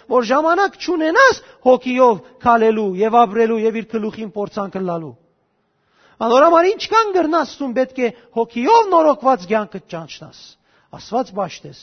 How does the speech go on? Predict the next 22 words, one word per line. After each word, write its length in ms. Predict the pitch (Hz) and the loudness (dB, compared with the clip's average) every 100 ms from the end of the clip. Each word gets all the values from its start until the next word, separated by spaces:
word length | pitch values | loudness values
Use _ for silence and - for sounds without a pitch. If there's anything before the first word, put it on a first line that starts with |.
| _ _ _ | _ _ _
կարդաս, 500 | 170 165 - 220 - - _ | -8 -8 -4 -4 -4 -20 _
աղոթքդ 540 | - 175 240 - 220 - | -8 -4 -4 -4 -12 -12
ընես, 300 | 185 156 - _ - | -14 -14 -18 _ -8
պետքերդ 680 | 160 208 - 247 311 277 - | -4 -4 -4 -2 0 0 -4
ընես, 360 | 214 185 170 - - _ | -12 -10 -12 -16 -20 _
որպեսզի 480 | 196 202 208 - 208 | -10 -6 -8 -10 -14
դու 160 | 214 202 180 | -12 -12 -10
միշտ 600 | 220 285 208 - _ _ _ - | -6 -6 -8 -14 _ _ _ -14
ուղղվիս 520 | 226 190 185 214 - - | -12 -10 -10 -10 -12 -14
դեպի 300 | 196 190 190 | -12 -10 -10
նպատակագետ, 760 | 180 175 175 170 165 202 - _ _ _ - | -6 -6 -6 -8 -6 -6 -6 _ _ _ -18
բնավ 260 | 180 202 196 | -8 -8 -6
բամը 240 | 190 185 | -10 -12
չշեղե 440 | - - 165 180 | -16 -16 -14 -14
քեզի։ 300 | 170 143 131 123 _ _ _ _ _ _ _ _ _ _ | -12 -12 -14 -20 _ _ _ _ _ _ _ _ _ _
Երեսուն 480 | - 165 175 - 185 | -12 -8 -8 -10 -12
չորս։ 320 | 220 190 127 - _ _ _ _ _ | -8 -8 -10 -20 _ _ _ _ _
Սուրբ 380 | - - 285 - | -18 -4 -2 0
Հոգին 440 | 240 220 226 240 226 | -2 -2 -6 -8 -8
զորությամբ 880 | 151 156 185 196 - 220 254 294 - _ _ 156 | -10 -8 -6 -8 -10 -4 -2 -2 -6 _ _ -14
մարդկային 680 | 165 196 208 _ 208 208 202 | -6 -6 -6 _ -4 -4 -8
դգարություններուն 1080 | 170 185 180 180 175 - 180 170 170 170 160 | -10 -6 -4 -6 -8 -14 -16 -12 -12 -12 -16